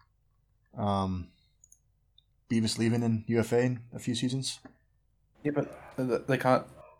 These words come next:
Speaker 2: Beavis can't go to Vancouver though.
Speaker 1: Yeah, that's true. But he, that's the thing. You, you could convince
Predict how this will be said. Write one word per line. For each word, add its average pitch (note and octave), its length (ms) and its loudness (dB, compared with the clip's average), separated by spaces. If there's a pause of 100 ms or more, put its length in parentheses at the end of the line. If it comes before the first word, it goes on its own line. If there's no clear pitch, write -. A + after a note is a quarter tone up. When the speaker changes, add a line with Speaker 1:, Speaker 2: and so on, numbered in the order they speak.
(160)
Speaker 2:
Beavis C3+ 240 2
can't B2+ 180 4
go A#2+ 120 8
to A2 60 6
Vancouver A2 480 2
though. - 220 -8
Speaker 1:
Yeah, G#2+ 280 6 (200)
that's A#2+ 220 2
true. F#2+ 320 -6
But A2+ 100 2
he, A2+ 260 6 (500)
that's B2+ 160 6
the C3 60 4
thing. A2 180 4
You, A2+ 80 6
you C3 220 2
could G#2+ 120 -6
convince B2+ 680 2